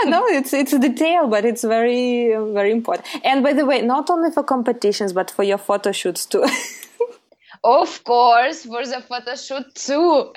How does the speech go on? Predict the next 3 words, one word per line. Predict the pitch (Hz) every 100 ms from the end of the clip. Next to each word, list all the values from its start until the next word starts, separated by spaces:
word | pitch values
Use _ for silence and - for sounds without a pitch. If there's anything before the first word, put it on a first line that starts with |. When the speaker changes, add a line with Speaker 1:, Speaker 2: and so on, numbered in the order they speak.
| - - - -
Speaker 2:
<laughs> | 320 302 359 - 415 - - _ _ - - - - - - - - - - 302
Okay, | 311 247 208
and, | 226 254